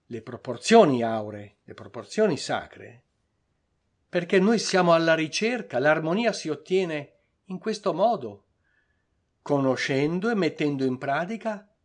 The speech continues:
le proporzioni. Sapete cos'è la, la giusta azione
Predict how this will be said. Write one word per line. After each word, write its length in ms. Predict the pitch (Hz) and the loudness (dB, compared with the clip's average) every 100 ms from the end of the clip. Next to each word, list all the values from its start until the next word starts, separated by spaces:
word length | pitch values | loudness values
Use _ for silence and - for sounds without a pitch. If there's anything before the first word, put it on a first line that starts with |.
| _ | _
le 220 | 123 127 | -6 -6
proporzioni. 920 | 127 - 127 117 - 190 180 139 117 _ _ _ _ _ _ _ _ _ _ _ _ _ _ _ _ _ _ | -6 -12 -16 -18 -12 -12 -12 -16 -20 _ _ _ _ _ _ _ _ _ _ _ _ _ _ _ _ _ _
Sapete 800 | - - - 294 294 123 - _ _ _ _ _ _ _ _ _ _ _ _ _ | -12 -10 -4 -4 -2 -6 -8 _ _ _ _ _ _ _ _ _ _ _ _ _
cos'è 360 | - 143 175 185 | -10 -2 4 6
la, 480 | 156 143 - - _ _ _ _ _ _ _ _ _ _ _ - - _ _ | 6 2 -2 -14 _ _ _ _ _ _ _ _ _ _ _ -20 -20 _ _
la 180 | 151 139 | -4 -2
giusta 280 | 202 196 220 | -2 -2 -2
azione 640 | - - 117 107 131 | -2 -4 -4 -6 -14